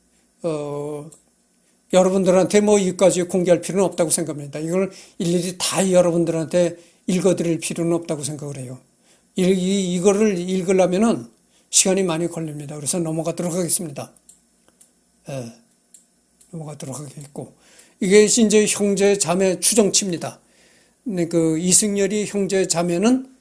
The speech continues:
어떠한 그 디엔에이를 가지고 있는지, 예, 추정할 수, 상상할 수 있다는 겁니다. 주로 이제 동아시아와, 아, 남아시아.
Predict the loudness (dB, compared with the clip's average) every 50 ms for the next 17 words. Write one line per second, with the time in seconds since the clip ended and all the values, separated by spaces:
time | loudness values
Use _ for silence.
0 | _ _ _ _ 0 0 0 4 4 4 6 6 4 2 4 4 4 4 4 2
1 | 0 -2 -4 -2 2 4 4 4 6 6 6 6 4 2 2 2 -2 -2 0 0
2 | 0 2 2 0 0 -2 -4 -4 -6 -12 _ _ _ -10 -8 -8 -6 -6 -2 0
3 | 2 4 4 4 4 4 2 2 0 -2 -4 -8 -16 -20 _ _ -2 -2 0 0
4 | 0 0 0 0 0 -2 -2 -4 -4 -4 -2 -2 -2 -4 -6 -10 -12 -12 -14 -14
5 | -14 _ _ -20 -20 _ _ -20 _ _ _ _ -2 0 4 6 6 6 6 6
6 | 4 2 4 2 4 4 4 4 2 2 0 -2 -4 -4 -6 -2 2 2 2 2
7 | 0 -8 -20 _ _ _ _ -10 -8 -6 -4 -2 -2 -2 -2 -2 -2 -2 -4 -4
8 | -8 -12